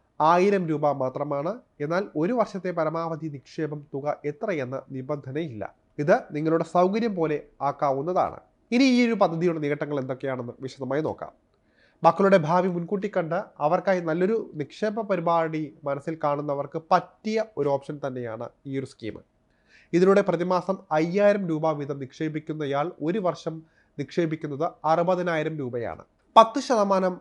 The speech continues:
വാർഷിക പലിശ കണക്കാക്കിയാൽ തന്നെ കൂട്ടുപലിശയും ചേർത്ത മൊത്തം റിട്ടേൺ ഏകദേശം മുപ്പത് ലക്ഷം രൂപയോളം വരും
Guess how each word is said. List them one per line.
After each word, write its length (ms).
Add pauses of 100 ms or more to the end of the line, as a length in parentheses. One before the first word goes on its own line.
വാർഷിക 500
പലിശ 360
കണക്കാക്കിയാൽ 880
തന്നെ 200 (140)
കൂട്ടുപലിശയും 680
ചേർത്ത 380 (420)
മൊത്തം 320
റിട്ടേൺ 360 (180)
ഏകദേശം 480 (160)
മുപ്പത് 520
ലക്ഷം 300
രൂപയോളം 560 (100)
വരും 380